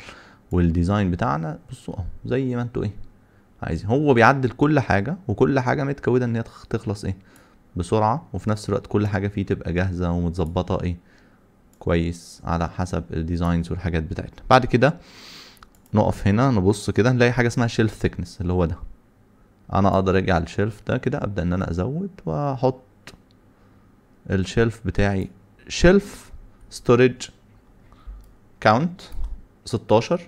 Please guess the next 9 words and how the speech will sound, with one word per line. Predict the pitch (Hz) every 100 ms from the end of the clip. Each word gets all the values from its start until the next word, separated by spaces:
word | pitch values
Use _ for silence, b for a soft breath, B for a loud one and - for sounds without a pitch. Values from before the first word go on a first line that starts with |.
| -
يعني | 98 101 101 101 101 101 - - -
تعالوا | 92 98 98
بقى | 95 98 -
نشوف | 90 95 -
كده | 95 92
مثلًا. | 95 113 143 190 - - _ _ _ _ _ _ _ _ _ _ _ _ _ _ _
هبدأ | 98 101 98
إن | 92
أنا | 98 98